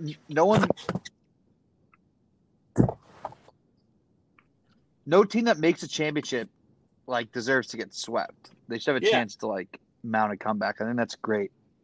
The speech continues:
Speaker 1: kind of fail-safe to stop
Speaker 2: Like,
Speaker 1: any
Speaker 2: Billy, to
Speaker 1: shitty
Speaker 2: answer your question, I
Speaker 1: championship
Speaker 2: think
Speaker 1: games. I think it's a good
Speaker 2: before
Speaker 1: move.
Speaker 2: this one, there were two straight sweeps. It was Scott and then Dwyer.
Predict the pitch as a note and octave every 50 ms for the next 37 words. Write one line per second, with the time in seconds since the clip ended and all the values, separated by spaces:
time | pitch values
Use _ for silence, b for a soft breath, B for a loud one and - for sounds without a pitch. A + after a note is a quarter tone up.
0 | _ _ _ _ _ _ _ _ - A2+ G#2 G2 - - B2 A2+ G#2+ G#2 - -
1 | A2 D#2+ - _ - - - - A2 G2+ G2+ - _ _ _ - _ - E3+ F3
2 | E3 C3+ B2+ - A#3+ A#3 F3 C#3+ C#3 A#2 A#2 A2+ G#2+ G#2 - - G#3+ F#3+ - -
3 | - - - A2+ A2+ A2 C#3 - G3 F#3 E3 E2+ C2 - - - A2 A#2+ B2+ B2
4 | G#2 - - D#3 C#3+ F#2+ G2 G3 A3 G3 D#3+ F3 G3+ G3+ - F#3 D3+ C#3+ C3 B2
5 | A2 _ _ - D3 D#3 D#3+ D#3 C#3 - - - G3+ G3+ E3 - - F3 D#3+ C#3
6 | - - - G3+ F#3 - - - - - _ _ - - - - D3 D3 D3+ C3+
7 | - - - - D#3+ D3 D3+ F3 G3 - _ _ _ _ - C#3 D3+ D3+ D3 C#3+
8 | C#3+ D3 C3 C3 C#3+ D3+ - F3 E3 B2+ G2+ -